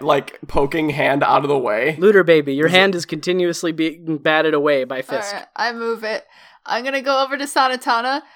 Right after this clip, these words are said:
Speaker 3: I'm gonna take
Speaker 1: <clears throat>
Speaker 3: the, uh, cap off of her pinky,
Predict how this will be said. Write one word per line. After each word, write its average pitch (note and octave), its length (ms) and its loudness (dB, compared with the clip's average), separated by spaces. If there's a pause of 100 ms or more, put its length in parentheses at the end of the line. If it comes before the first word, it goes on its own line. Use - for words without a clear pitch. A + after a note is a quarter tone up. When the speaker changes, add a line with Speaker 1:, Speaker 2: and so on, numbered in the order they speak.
(120)
Speaker 3:
I'm A#3+ 140 -8
gonna B3+ 160 -6
take C#4 640 -8
Speaker 1:
<clears throat> - 40 -20
Speaker 3:
the, A3 640 -6 (560)
uh, G#3+ 320 0 (280)
cap - 380 -2
off A#3+ 180 0
of B3+ 140 -8
her B3 120 -2
pinky, C4 640 -10